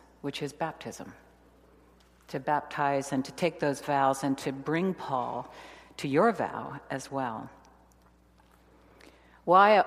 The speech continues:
also have never given birth to a church.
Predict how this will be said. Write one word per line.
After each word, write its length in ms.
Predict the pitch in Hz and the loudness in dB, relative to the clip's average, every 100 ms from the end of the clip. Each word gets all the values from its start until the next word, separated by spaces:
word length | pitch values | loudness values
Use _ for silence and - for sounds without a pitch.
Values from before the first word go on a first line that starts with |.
| - | 6
also 460 | 220 262 - 214 | 6 6 4 4
have 320 | 180 180 165 160 | 4 2 0 2
never 600 | 165 196 202 208 208 190 - 151 | 2 2 2 2 0 -4 -12 -4
given 420 | 170 170 165 143 | -2 0 -4 -2
birth 640 | 165 143 139 151 - - - - - - - _ _ - - - - | -2 0 0 -2 -8 -18 -20 -20 -20 -20 -20 _ _ -20 -20 -20 -10
to 160 | - | -4
a 60 | 151 | -2
church. 680 | - - 156 107 - - | -2 -4 -4 -6 -8 -6